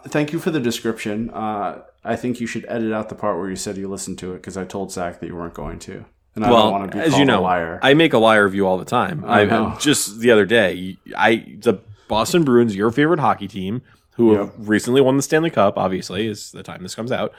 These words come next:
Speaker 2: Uh, your favorite hockey team,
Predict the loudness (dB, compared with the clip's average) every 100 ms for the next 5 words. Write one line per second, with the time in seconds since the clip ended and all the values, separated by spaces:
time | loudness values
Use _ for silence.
0 | -20 _ _ -20 0 4 4 2 -4 _
1 | _ _ -2 2 4 4 4 4 4 0
2 | -4 -4